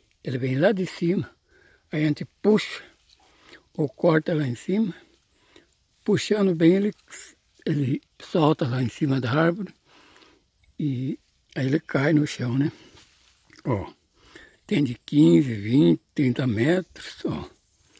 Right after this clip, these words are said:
Isso é forte, ó. Tá vendo aqui, ó? Isso aqui os índios usam pra amarrar, né, a cobertura da cabana,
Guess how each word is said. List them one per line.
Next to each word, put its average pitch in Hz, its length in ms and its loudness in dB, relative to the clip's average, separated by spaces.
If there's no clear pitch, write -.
Isso 147 240 -2
é - 80 2
forte, 175 540 0
ó. - 120 -10
Tá - 100 -12
vendo 123 280 -2
aqui, 202 200 -6
ó? 135 80 -4
Isso - 140 -16
aqui 160 180 -6
os 160 160 0
índios 151 320 0
usam 160 480 0
pra 143 380 -4
amarrar, 156 580 0
né, 123 260 -2
a 101 60 -4
cobertura 120 800 -8
da 165 100 -8
cabana, 120 640 -2